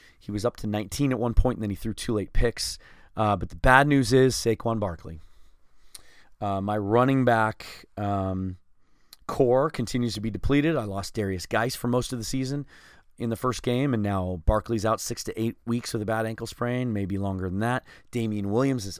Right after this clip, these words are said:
also hurt. My running back room is a mash unit. I had to pick up, uh, Adrian Peterson to start alongside Cook. My only other option was Peyton Barber. I was actually fortunate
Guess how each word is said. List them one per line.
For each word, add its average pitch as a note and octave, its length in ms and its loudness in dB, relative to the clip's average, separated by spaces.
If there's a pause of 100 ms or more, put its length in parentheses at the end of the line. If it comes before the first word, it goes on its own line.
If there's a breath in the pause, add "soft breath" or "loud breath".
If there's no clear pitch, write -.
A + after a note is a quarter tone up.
(100)
also C3+ 400 -2
hurt. A#2+ 320 -4 (400 soft breath)
My G#2 80 -6
running A#2+ 260 -2
back A#2 300 -2
room A#2 240 0
is F#2+ 100 -6
a F#2+ 60 -8
mash A2+ 420 -4
unit. A2+ 340 0
I F#2+ 100 -10
had G#2+ 120 -6
to F#2+ 60 -12
pick - 180 2
up, F#2+ 140 -6 (100)
uh, F2+ 280 -2 (500)
Adrian B2 320 0
Peterson - 560 -2 (460 loud breath)
to - 60 -14
start G#2+ 540 0
alongside G2+ 640 -2
Cook. - 560 -2 (340 soft breath)
My G#2 80 -6
only G#2+ 180 -4
other G2+ 200 0
option G2 240 -2
was F#2 100 -6
Peyton - 320 -6
Barber. G2+ 460 0
I - 20 0
was F2+ 140 -4
actually G2 320 -6
fortunate F#2+ 580 -8